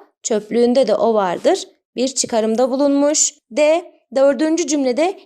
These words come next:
eşitlikten bahsedilmiştir. Çöplükten çıkanları değerli olsun, değersiz olsun, çöpçüler aralarında kardeşçesine pay ederlerdi. Kardeşçesine pay etmek arkadaşlar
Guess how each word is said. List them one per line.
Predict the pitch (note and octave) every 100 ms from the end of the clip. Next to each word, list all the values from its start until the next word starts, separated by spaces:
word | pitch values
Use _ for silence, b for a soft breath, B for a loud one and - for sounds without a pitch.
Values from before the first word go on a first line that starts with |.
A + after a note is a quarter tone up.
| _
eşitlikten | A#3 - C#4 - - C4+ C4+ - D#4+ D4 A#3
bahsedilmiştir. | G3+ G3 G#3+ F#3+ F3+ F3 - C#4+ F#4 B B _
Çöplükten | - C4 B3 C4+ D4+ E4
çıkanları | E4 - - A#3+ G#3+ G3+ G#3+ D#4+ F4 B _
değerli | A#3 A#3 A#3+ C4+
olsun, | C4 B3 - B3 A3+
değersiz | G#3+ A3 - B3+ B3+
olsun, | B3+ B3 C4 C4 B B
çöpçüler | - C#4+ C#4+ - E4+ F4+ -
aralarında | C#4 C#4+ D4 D4 D4+ D4
kardeşçesine | - D4+ C#4+ A3+ F4+ - - A#3+ - G#3
pay | G3+ B3+ A#3+
ederlerdi. | A3 G#3 G3 F#3 F#3 G3+ E4 F4
Kardeşçesine | - A3 G#3+ C#4+ - - G#3+ - F#3+
pay | F#3+ B3+ C4
etmek | A#3 - G3 -
arkadaşlar | G3+ G3+ B3+ G#3 G3+ C4+ E4+